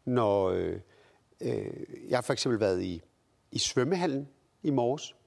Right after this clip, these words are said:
så har jeg sådan en, en Dolphin, øh,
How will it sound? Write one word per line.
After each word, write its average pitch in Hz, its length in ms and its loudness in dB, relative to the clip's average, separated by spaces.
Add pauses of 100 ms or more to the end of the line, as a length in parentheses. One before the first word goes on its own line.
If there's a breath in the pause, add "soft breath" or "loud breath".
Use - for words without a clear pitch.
(320)
så - 140 -4
har 147 140 0
jeg 147 140 -2
sådan 151 240 2
en, 113 100 -2 (560)
en 120 240 -2
Dolphin, 151 600 0 (960)
øh, 117 360 2